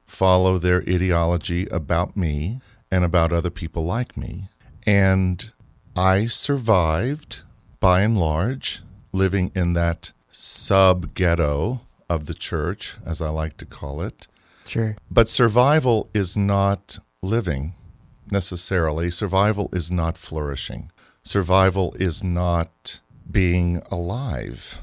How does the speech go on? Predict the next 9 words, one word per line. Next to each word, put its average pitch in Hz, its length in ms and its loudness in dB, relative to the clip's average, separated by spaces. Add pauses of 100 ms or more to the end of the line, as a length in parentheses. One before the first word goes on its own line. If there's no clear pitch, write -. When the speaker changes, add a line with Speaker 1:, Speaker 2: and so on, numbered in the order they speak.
(140)
Speaker 2:
Mm. 104 180 -4
Speaker 1:
necessarily. 78 960 -4 (100)
So 92 640 2
at 98 200 0
this - 580 -2 (420)
autumnal 98 960 0
age 87 560 0
of 80 400 -4 (100)
fifty-eight, 85 1120 -6